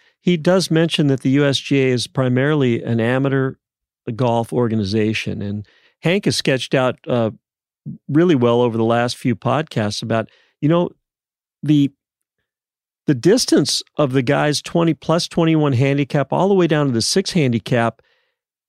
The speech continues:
have not, the, the players haven't gotten any longer at all. The only places where they have gotten longer, and there's no question they've gotten longer, is in the pros.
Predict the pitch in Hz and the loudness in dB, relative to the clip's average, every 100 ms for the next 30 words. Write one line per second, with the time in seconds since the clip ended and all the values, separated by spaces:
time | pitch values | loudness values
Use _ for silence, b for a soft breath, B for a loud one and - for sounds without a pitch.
0 | _ _ _ - 156 151 170 151 143 139 | _ _ _ -4 0 0 0 0 0 -2
1 | - 202 247 190 170 151 151 139 139 175 | 0 0 0 0 0 0 0 0 2 2
2 | 185 139 143 135 127 135 139 110 117 151 | 2 2 2 0 0 0 0 0 0 0
3 | 190 190 180 170 - 139 139 135 117 147 | 0 0 0 0 0 0 2 2 2 0
4 | 156 151 151 143 127 113 110 120 120 117 | 0 0 0 0 0 0 0 0 -2 0
5 | 147 - - 165 - 156 127 120 127 135 | -2 -2 -2 0 0 0 0 0 -2 -2
6 | 147 117 107 104 110 - b b 135 127 | -2 -2 -2 -2 -4 -6 b b -2 0
7 | 123 - - 131 110 92 - | 0 -2 0 0 0 -2 -8